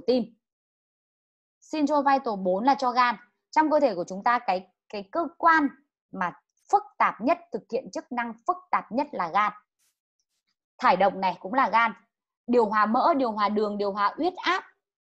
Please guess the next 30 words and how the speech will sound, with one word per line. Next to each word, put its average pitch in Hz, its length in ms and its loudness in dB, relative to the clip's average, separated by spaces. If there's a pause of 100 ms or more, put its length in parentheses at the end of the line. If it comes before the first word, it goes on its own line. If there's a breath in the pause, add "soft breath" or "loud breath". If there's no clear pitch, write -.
(160)
ờ, 208 260 4
làm 214 280 2
đẹp 214 260 0
da 262 440 2 (280)
đều 226 180 -2
là 214 140 0
gan. 240 260 2 (640)
Thế 220 100 -4
cho 320 100 0
nên 302 180 0
là, 240 120 2
là 202 240 4
gan 247 380 2
là 208 140 2
một 190 180 -4
cái 196 140 -4
cơ 247 160 -4
quan 233 240 2
mà 185 200 -4
nó 180 280 -2
rất 285 140 0
là 220 120 -4
dễ 214 140 -4
bị 254 160 -4
bệnh. 247 140 0 (380)
Chúng 185 160 -10
ta 233 100 0
cần 175 320 -4
phải, 156 300 -8
ờ, - 140 -16